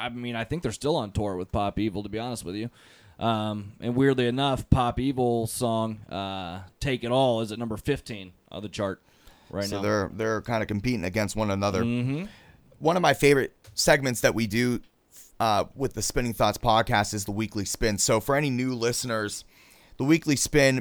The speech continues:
Speaker 2: Brandon and I, leading into the recording of the podcast, we talk about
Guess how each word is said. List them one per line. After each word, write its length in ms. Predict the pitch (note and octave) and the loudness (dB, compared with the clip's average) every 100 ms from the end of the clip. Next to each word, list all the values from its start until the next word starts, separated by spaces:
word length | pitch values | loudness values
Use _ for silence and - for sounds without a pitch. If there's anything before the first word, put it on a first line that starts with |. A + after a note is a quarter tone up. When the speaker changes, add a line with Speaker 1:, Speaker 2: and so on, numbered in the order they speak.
| - | 0
Speaker 2:
Brandon 340 | C#3 D3+ C#3+ | 0 2 2
and 140 | C3+ | 4
I, 420 | B2 B2+ B2+ B2 - - D2+ - | 6 6 6 4 0 -8 -16 -18
leading 380 | - C#3 C3+ B2+ | -8 -2 0 0
into 260 | B2+ B2+ C3+ | -2 -2 -4
the 80 | A#2+ | -6
recording 380 | G#2+ C3 A#2 | -2 0 2
of 60 | A2+ | 0
the 80 | G#2+ | -2
podcast, 680 | A#2+ A2+ A2 B2+ A2+ G#2+ - | 0 0 0 0 0 -2 -4
we 360 | A#2 A2+ G#2+ - - - - | -2 0 0 -4 -20 -10 2
talk 240 | D#3+ D3+ | 4 4
about 380 | C#3 C3 A#2 | 4 4 4